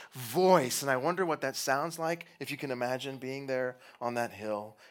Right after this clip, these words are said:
and Jesus hanging on that cross for over three hours. And then he belts out with a loud voice, "God, why have you forsaken me?"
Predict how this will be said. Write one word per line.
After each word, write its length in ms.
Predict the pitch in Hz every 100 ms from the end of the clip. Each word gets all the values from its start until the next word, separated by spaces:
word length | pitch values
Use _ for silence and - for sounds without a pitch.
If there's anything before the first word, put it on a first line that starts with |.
| -
and 120 | 110
Jesus 400 | 107 113 117 110
hanging 240 | 117 120 123
on 140 | 117
that 180 | 107 -
cross 380 | 113 101 95 -
for 180 | 98
over 200 | 113 117
three 280 | 104 107 95
hours. 440 | 85 78 78 - - - - 113
And 100 | 107
then 140 | 107
he 240 | 117 117
belts 520 | 107 98 113 104 - 104
out 220 | 98 98
with 140 | 101
a 100 | 92
loud 640 | 90 85 92 95 92 101 82 69
voice, 540 | 85 85 67 67 - - - - - - - - -
"God, 680 | 415 427 403 339 285 220 - - - - - - _ -
why 720 | 233 285 294 254 240 165 - - - - _ _ _ _ _ -
have 100 | 120
you 60 |
forsaken 720 | - - - - 143 - -
me?" 180 | -